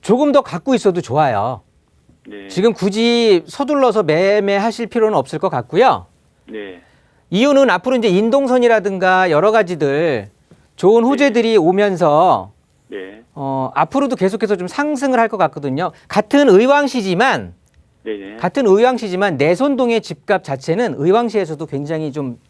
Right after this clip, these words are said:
Speaker 1: 높이 형성이 돼 있고요.
Speaker 2: 네, 네.
Speaker 1: 그럴 수밖에 없는 게 이쪽에 인동선이라든가 또 역도 들어서게 되잖아요.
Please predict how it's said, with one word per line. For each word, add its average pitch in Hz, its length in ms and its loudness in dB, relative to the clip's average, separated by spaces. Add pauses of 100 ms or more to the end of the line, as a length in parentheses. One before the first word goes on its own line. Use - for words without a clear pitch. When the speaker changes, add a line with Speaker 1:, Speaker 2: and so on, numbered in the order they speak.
(220)
Speaker 1:
높이 170 280 -4
형성이 208 340 -2
돼 - 140 -2
있고요. 127 600 0 (280)
Speaker 2:
네, 185 300 -10
네. 185 140 -18
Speaker 1:
그럴 247 280 2
수밖에 240 400 0
없는 175 360 0
게 147 500 0 (420)
이쪽에 240 300 -4
인동선이라든가 220 920 0
또 185 140 -2
역도 196 800 0
들어서게 208 380 2
되잖아요. 139 680 -2